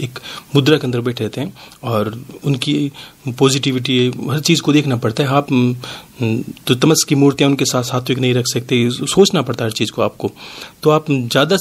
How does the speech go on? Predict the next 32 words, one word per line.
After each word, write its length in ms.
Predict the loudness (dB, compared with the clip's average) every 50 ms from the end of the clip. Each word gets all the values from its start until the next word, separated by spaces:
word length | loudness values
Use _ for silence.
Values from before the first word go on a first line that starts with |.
| -2
देखो, 300 | -2 -2 -2 0 0 0
ज़्यादा 280 | 2 2 2 2 2 2
तस्वीर 340 | 0 0 -4 -2 -2 -2 -2
रखने 180 | -2 -2 -4
से 100 | -4 -4 -2
कोई, 180 | -2 0 0
मैंने 240 | 0 0 0 0 -2
क्या 180 | -2 -2 -4 -2
बोला 200 | -2 -2 -2 -4
था, 200 | -6 -8 -12 -14 -16 -18 -20 -20 -12 _ 2
तीन 200 | 4 6 6 6
चीज़ 200 | 4 0 -2 -4
को 120 | -4 -4
देखना 280 | -4 -4 -4 -4 -6 -8
आपको, 240 | -8 -10 -14 -18 -18 -18 -18 _ -20 -18 -14
अपने 180 | -8 -4 -4 -2
पितर 280 | 0 0 0 2 2
है 60 | 0 2
तो 120 | 2 2
उनको 200 | 2 2 2 0
रखिए 300 | -2 -2 0 0 0 0
घर 100 | 0 0
के 100 | -2 0
अंदर, 200 | 0 0 0 -2 -4 -14 -20 -20 -20 -14 -6 -4
लेकिन 340 | -2 -2 0 0 -2 -2 -2 -4 -12 -20 -14 -4
कुल 180 | 0 2 2 4
देवी 300 | 4 4 2 2 0 -6 -8 -8 -6
एक 200 | -6 -6 -6 -8 -16 -18 -20 -20 -14 -8 -4
और 120 | -2 -2
अपने 260 | 0 2 4 4 4
इष्ट 280 | 4 2 0 0 0 0
देवता, 440 | 0 0 -2 -2 -4 -8 -10 -12